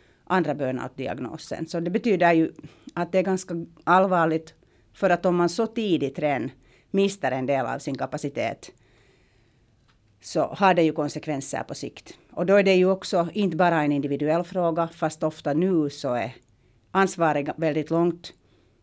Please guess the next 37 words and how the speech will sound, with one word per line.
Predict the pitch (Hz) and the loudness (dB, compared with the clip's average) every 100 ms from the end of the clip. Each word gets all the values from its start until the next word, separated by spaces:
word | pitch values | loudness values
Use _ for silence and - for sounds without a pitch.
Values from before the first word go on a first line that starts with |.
| _ _ _ - | _ _ _ -2
ligger | 180 160 151 | 0 2 0
på | 151 | 0
individen | 147 139 139 143 127 113 117 | -2 -2 -2 -2 -2 -6 -6
att | 147 - | -10 -4
ta, | 147 131 - | -2 -2 -4
så | - | -4
att | 139 | -2
säga, | - 147 | -2 -2
leda | 147 160 143 135 | 0 0 0 -2
sig | 143 127 | -4 -4
själv | - 139 123 123 | -4 -4 -4 -8
och, | 117 - _ _ _ | -10 -12 _ _ _
och | - 139 | -2 0
leda | 151 156 143 | 2 0 -2
sina | 147 139 | -2 -4
gränser. | 147 175 175 170 - 90 135 147 | 0 2 2 0 -4 -4 -4 -4
Det | 160 | 2
lämnas | 175 202 170 156 | 2 2 0 -4
ganska | 139 135 156 | -8 -4 -2
mycket | 170 170 143 | -2 -2 -4
åt | 143 | -2
individen | 151 147 151 165 147 139 135 135 _ | -2 -2 0 0 0 -2 -8 -12 _
och | - 143 - | -4 -4 -2
ganska | 175 175 175 | -2 -2 0
många | 175 180 170 | 2 2 2
unga | 196 180 160 | 2 2 2
individer | 151 147 147 143 143 151 | 2 -2 -2 -2 -2 -4
kan | - 208 202 | 0 2 2
inte | 131 131 | -2 -6
det | 117 | -10
här. | 131 135 | -8 -8
När | 123 | -6
de | 143 | -4
börjar | 165 165 151 143 | -2 0 0 -2
i | 139 | -2
en | 139 | -2
organisation | 143 147 151 156 151 170 151 151 | -2 -4 -4 -6 -6 -4 -2 -4